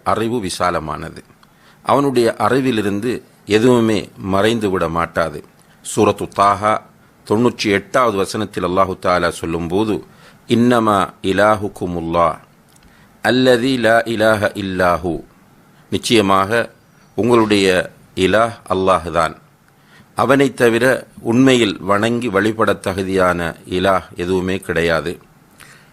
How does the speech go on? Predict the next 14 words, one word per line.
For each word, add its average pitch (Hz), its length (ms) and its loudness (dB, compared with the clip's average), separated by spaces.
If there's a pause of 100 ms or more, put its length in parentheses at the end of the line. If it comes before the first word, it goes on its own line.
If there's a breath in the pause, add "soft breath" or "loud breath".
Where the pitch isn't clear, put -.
(880 loud breath)
"வாசிஉ 123 720 0 (540)
வசிஅ 131 420 2
குல்ல 127 320 0 (100)
ஷைஇன் 110 360 0
இல்மா", 95 520 0 (380)
அவன் 107 520 -2 (120)
தன்னுடைய 98 460 0
அறிவால் 104 640 0
எல்லாவற்றையும், 101 1000 -2 (640 soft breath)
ஆ, 90 200 2 (100)
சூழ்ந்துள்ளான். 85 680 0 (140)
அதாவது, 98 600 -2 (160)
அவனுடைய 95 460 0
அறிவு 107 560 0